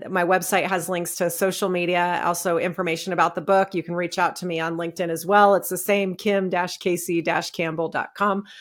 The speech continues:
Uh, but yeah, I would love for, for you to reach out, especially if there's something we didn't cover or if you're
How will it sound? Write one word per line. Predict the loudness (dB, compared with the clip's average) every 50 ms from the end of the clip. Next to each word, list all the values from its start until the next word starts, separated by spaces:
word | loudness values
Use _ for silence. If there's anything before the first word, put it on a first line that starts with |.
| -20 -20 -20 -20 -12 _
Uh, | -2 0 0 0 0
but | 0 0 0 0 -2
yeah, | -4 0 2 4 6
I | 6 6
would | 4 4 2 4
love | 4 2 2 2 0
for, | 2 4 4 4 2 0 -4 -4 0
for | 0 2
you | 4 4 2
to | 2
reach | 0 0 -2 -2 2 4
out, | 6 6 6 4 2
especially | 0 -2 0 0 0 0 0 -2 -2 0 -2
if | -2 -2
there's | -2 -2 0
something | 0 0 0 0 -2 0 0
we | 2 4
didn't | 4 4 2 2 -2
cover | 0 -2 0 2 4 4 4 4 2
or |
if | 0 0
you're | -2 -2 -2 -2 -4